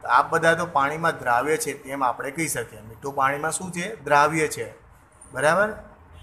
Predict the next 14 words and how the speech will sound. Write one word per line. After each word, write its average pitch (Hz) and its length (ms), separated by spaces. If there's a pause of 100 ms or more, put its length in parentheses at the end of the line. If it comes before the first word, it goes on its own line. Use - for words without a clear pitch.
(120)
તો 143 100
જો 156 240
પાણીના 165 440
ચોક્કસ 160 360
જથ્થામાં 147 440
આપણે 143 180
વધુ 127 340
ને 190 80
વધુ 170 480
જે 139 240
તે 170 220
પદાર્થ 143 400
ઉમેરતા 143 380
જઈએ, 147 540